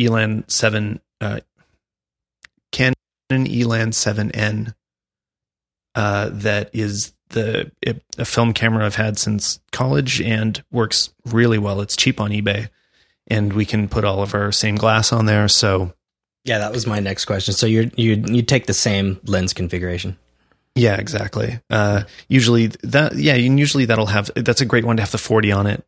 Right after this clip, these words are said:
Speaker 1: or,
Speaker 2: Mm-hmm.
Speaker 1: or a fifty, because with film, I'm not sure what I'm gonna take a photo of. Like, there isn't anything consistent. It's much more the, like,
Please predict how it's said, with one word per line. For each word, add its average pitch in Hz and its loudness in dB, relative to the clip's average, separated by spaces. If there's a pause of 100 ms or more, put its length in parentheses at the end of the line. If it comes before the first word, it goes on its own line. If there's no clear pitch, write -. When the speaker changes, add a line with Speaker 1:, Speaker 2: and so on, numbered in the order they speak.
(440)
Speaker 1:
or, 107 4
Speaker 2:
Mm-hmm. 113 -2
Speaker 1:
or 113 6
a 104 4
fifty, 110 0
because 98 0 (880)
with 135 2
film, 165 6 (140)
I'm 120 4
not 151 4
sure 107 2
what 104 4
I'm 98 2
gonna 98 2
take 104 0
a 101 -6
photo 101 0
of. 110 -2
Like, 104 -2
there 110 0
isn't 127 2
anything 113 2
consistent. 107 0
It's - -2
much 127 2
more 113 2
the, 104 2
like, 104 2